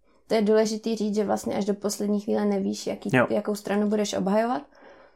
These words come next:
Speaker 1: No a pak vlastně součástí toho jednoho soutěžního kola je debata na připravený a nepřipravený téma,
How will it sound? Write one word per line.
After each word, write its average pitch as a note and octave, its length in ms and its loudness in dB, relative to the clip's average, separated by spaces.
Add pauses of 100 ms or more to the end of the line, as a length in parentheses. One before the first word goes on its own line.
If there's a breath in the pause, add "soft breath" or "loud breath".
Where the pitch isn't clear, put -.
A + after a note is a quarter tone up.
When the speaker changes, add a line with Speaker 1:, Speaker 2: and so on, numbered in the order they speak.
(180 soft breath)
Speaker 1:
No A#3+ 140 2
a A#3 60 4
pak A#3 180 4
vlastně A#3+ 300 2
součástí A3+ 500 0
toho A3+ 200 2
jednoho G#3+ 540 4
soutěžního A3 600 2
kola G3+ 340 6
je G3+ 140 4
debata G3+ 400 2
na G3 140 0
připravený G#3 680 0
a G3+ 40 2
nepřipravený G3+ 680 0
téma, A#3 460 0